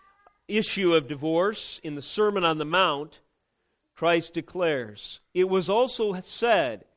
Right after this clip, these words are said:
'Whoever divorces his wife, let him give her a certificate of divorce.'" But I say to you that everyone who divorces his wife except on the ground of sexual immorality makes her commit adultery.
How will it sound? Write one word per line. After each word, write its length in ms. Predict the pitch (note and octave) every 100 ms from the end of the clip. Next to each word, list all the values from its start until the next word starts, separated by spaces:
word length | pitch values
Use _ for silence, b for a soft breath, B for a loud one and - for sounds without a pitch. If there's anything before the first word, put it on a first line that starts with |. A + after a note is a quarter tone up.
| _ _ -
'Whoever 340 | D3+ A3 G#3+
divorces 720 | F3+ E3 F#3+ C4 C4 - F3+
his 180 | E3+ C3+
wife, 500 | C3+ C#3 D3+ G#3+ - _ _ _ _ _
let 180 | D3+ G3+
him 180 | A#3 G3
give 220 | G#3+ A3
her 140 | G#3+
a 60 | G3+
certificate 800 | - F3 - B3 G#3+ F#3+ E3+ E3
of 160 | D#3+
divorce.'" 720 | D#3 D#3 G#3 F#3 C3+ A2 - - _ _ _ _ _
But 140 | D3 D3
I 280 | E3 G3
say 340 | G3+ - G3 G3
to 180 | G3 F3+
you 320 | F3 D3+ G#2 - _ _ _ _ -
that 140 | C#3
everyone 440 | E3 F#3+ B3 A#3+ A#3
who 100 | G3
divorces 600 | E3+ D#3+ G#3 A#3 A3+ G#3
his 180 | A#3+ E3+
wife 380 | F#3 G3+ A3+
except 400 | F#3 - G#3+ G#3+
on 60 | G#3+
the 80 | G3
ground 340 | F3 F#3 G#3
of 80 | F#3+
sexual 460 | - F#3 - F#3+ F3
immorality 600 | E3 D#3+ E3 G#3+ A3+ A#3+
makes 340 | G#3 G#3 -
her 120 | G3+
commit 300 | G3 F#3 F3+
adultery. 640 | E3+ D#3+ D#3+ D#3+ - B2+